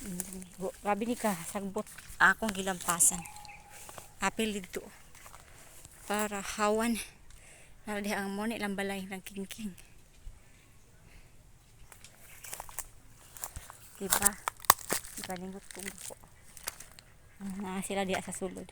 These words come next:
Si Kingking akong gipalaag. Hmm. Dire. Ang ginang pasan. Napakuyhawan biya diri. Oh,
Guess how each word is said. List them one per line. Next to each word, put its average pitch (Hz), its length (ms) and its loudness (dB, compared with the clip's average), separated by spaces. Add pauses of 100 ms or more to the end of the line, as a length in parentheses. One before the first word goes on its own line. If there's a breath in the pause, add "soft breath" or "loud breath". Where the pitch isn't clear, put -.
(1000)
Si - 80 -14
Kingking 196 400 -2
akong 208 160 -2
gipalaag. 170 640 -2 (1400)
Hmm. 160 240 -14 (1400)
Dire. 175 240 -10 (2250)
Ang 180 160 -8
ginang 175 320 4
pasan. 175 360 -6 (1600)
Napakuyhawan 202 760 -2
biya 190 240 -2
diri. 208 240 -2
Oh, 233 80 2